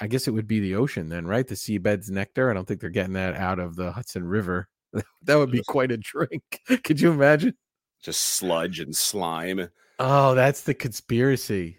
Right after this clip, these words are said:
Speaker 1: that Slusho is. Yeah. So I don't know where they're getting this seabed's nectar from. I, I,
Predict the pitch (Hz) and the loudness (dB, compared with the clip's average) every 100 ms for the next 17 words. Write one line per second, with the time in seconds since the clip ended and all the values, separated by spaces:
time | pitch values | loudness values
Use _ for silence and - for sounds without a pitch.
0 | - 107 - 113 117 - 110 104 101 98 | -6 -6 -4 -2 -2 0 0 0 0 -2
1 | 90 92 - _ _ _ _ _ _ _ | -4 -10 -16 _ _ _ _ _ _ _
2 | _ _ _ _ 117 127 101 147 - 156 | _ _ _ _ 0 2 0 -2 2 2
3 | 147 190 202 175 160 156 139 120 131 127 | 6 6 8 6 6 6 4 2 2 2
4 | 120 113 - 117 110 113 95 98 101 - | 0 -4 -6 -6 -2 -2 -4 -6 -6 -6
5 | 87 95 90 98 101 | -6 -6 -6 -6 -6